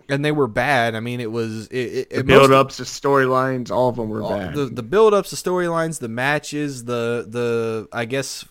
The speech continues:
Speaker 1: you could say the gimmicks, the whole thing was just atrocious.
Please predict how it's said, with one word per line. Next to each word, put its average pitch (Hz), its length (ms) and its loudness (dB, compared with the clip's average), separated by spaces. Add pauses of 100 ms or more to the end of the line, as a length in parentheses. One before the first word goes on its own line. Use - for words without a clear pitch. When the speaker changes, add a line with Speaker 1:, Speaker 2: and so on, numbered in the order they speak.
Speaker 1:
you 120 200 -8
could 120 140 -8
say 120 180 -2
the 110 140 -8
gimmicks, 131 680 -6
the 113 200 -6
whole 165 180 0
thing 151 340 -4
was 117 160 -4
just - 240 -8
atrocious. 117 960 -4